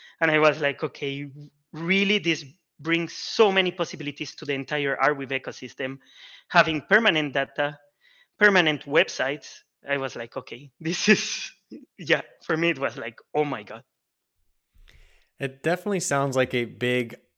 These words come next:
Speaker 2: aha moment, and it is fascinating to hear each individual's Arweave aha moment as they kinda connect their dot-, the dots, uh, so to speak, from, you know, your own lens in this example,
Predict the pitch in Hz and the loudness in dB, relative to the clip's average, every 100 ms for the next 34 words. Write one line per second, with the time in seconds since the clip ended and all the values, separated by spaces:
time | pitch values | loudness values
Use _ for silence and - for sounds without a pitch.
0 | - 123 127 120 113 107 117 117 107 98 | 0 4 4 2 0 0 -2 -2 -4 -8
1 | 101 - - 117 117 120 127 135 135 - | -10 -12 -8 -4 -4 -4 -2 0 0 2
2 | 117 117 - 117 110 110 107 110 - - | 2 2 -2 -6 -6 -8 -10 -12 -12 -8
3 | 113 110 107 101 - _ 131 120 - 127 | -4 -2 -2 -4 -8 _ -8 -8 -10 -10
4 | 113 107 113 107 107 107 104 - 110 107 | -8 -6 -6 -6 -6 -6 -6 -4 -4 -2
5 | 104 104 - 113 107 117 110 104 107 107 | -2 -6 -6 -4 -4 -2 -4 -4 -4 -4
6 | 104 101 98 - 110 107 104 101 101 _ | -6 -8 -12 -8 -4 -4 -4 -6 -12 _
7 | _ _ - 147 160 139 127 127 - 123 | _ _ -6 -6 -4 -4 -4 -4 -4 -4
8 | 113 104 110 113 117 117 113 120 107 - | -4 -4 -4 -4 -4 -2 4 4 4 -4
9 | - - - - 113 110 - 113 110 - | -8 -10 -18 -12 -10 -6 -4 -4 -4 -8
10 | 117 113 107 - - 117 110 107 - _ | -8 -8 -10 -12 -6 -4 -6 -10 -16 _
11 | _ 123 113 117 147 156 120 113 107 101 | _ -8 -4 4 4 4 0 -2 -4 -4
12 | 98 98 - 107 107 113 104 104 101 98 | -6 -10 -10 -8 -8 -8 -10 -8 -8 -6
13 | 107 101 98 | -4 -4 -6